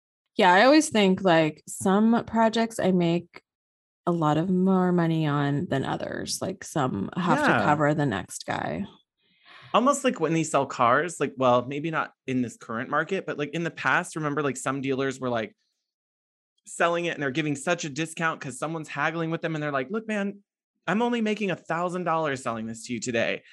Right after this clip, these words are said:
Speaker 2: And then sometimes they sell a car and people come in and they're just a fool and they don't haggle and then they just pay
Speaker 1: Yeah.
Speaker 2: exact M S R P. And the dealer's like, "Heck yes, I made seven thousand dollars on that car right now."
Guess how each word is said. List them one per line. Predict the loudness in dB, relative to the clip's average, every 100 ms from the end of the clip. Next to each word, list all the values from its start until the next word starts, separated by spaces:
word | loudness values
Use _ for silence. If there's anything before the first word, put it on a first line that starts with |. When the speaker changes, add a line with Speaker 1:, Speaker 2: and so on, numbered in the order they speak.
| -20 -4
Speaker 2:
And | 0
then | 2 2 -2 -4
sometimes | -4 -2 -4
they | -4 -4
sell | -2 -4
a |
car | -2 -4
and | -4
people | -6 -8 -6 -6
come | -6 -6 -4
in | -2
and | -2
they're | -2
just | -4 -6
a | -6
fool | -2 -2 0 0
and |
they | -2
don't | -2 -4 -4
haggle | -6 -6 -4 -6 -6
and | -6
then | -6
they | -8
just | -10 -16
pay | -4 0 2 2 -2
Speaker 1:
Yeah. | -6 -4 -4 -4
Speaker 2:
exact | -4 -6 4 4 4 2
M | 2 2
S | 2
R | 0
P. | 0 -4 -4 -4
And | -4
the |
dealer's | -2 -2 -2 -4
like, | -8 -8 _ _ -8
"Heck | -8 -4
yes, | -2 -2 -2 -6
I |
made | -6 -6 -6
seven | -4 -4 -2
thousand | -4 -4 -4
dollars | 0 0 0
on | -4 -6
that | -10
car | -6 -6 -6
right | -8 -8
now." | -10 -8